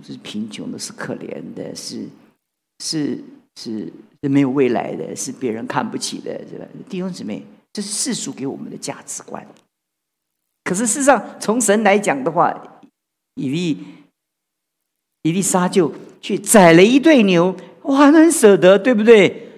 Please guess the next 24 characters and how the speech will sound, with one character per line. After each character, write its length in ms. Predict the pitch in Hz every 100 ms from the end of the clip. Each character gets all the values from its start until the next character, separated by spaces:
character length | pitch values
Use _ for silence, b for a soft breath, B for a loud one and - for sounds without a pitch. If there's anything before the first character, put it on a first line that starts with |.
| _
<clears throat> 240 | - 254 180
而 100 | 269
且 360 | 254 208 - -
用 300 | 320 226 -
套 240 | 302 294
牛 200 | 240 190
的 100 | 220
器 240 | 208 - 240
具 220 | 202 190
怎 100 | 147
么 80 | 143
样？ 520 | 151 117 - - _ _ _ _ _ _ _ _ _ _ _ _ _ _ _ _
就， 200 | 247 202 - - - _
就 260 | - 196 - - _ _ _ _ _ _
当 240 | 254 254 254
作 140 | 233
怎 100 | -
么 120 | 139
柴 320 | 135 - 123 170
烧， 640 | - 165 170 - - _ _ _ _ _ _ _ _ _ _ _
代 100 | 214
表 140 | 180 139
他， 240 | 143 139 139 _ _ _ _ _ _
他， 380 | - 131 131 -